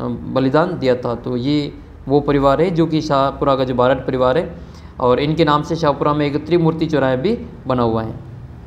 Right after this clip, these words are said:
शाहपुरा जो कि भीलवाड़ा ज़िले में पड़ता है, अभी वर्तमान में इसको नया ज़िला घोषित कर रखा है, नया ज़िला बना दिया गया है।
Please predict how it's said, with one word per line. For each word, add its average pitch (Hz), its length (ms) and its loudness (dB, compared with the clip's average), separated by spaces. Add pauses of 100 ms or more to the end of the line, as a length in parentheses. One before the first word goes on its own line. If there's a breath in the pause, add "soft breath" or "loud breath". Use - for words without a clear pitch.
(180)
शाहपुरा 160 360 4
जो 156 140 4
कि 160 120 0
भीलवाड़ा 135 360 2
ज़िले 143 180 0
में 151 140 -2
पड़ता 151 200 0
है, 208 80 2
अभी 151 220 2
वर्तमान 139 400 0
में 139 100 0
इसको 139 220 -4
नया 131 180 0
ज़िला 127 220 0
घोषित 123 400 -2 (440 loud breath)
कर 139 100 4
रखा 143 160 2
है, 185 80 0
नया 143 160 2
ज़िला 139 180 0
बना 131 240 2
दिया 120 160 2
गया 117 140 -2
है। 113 180 -6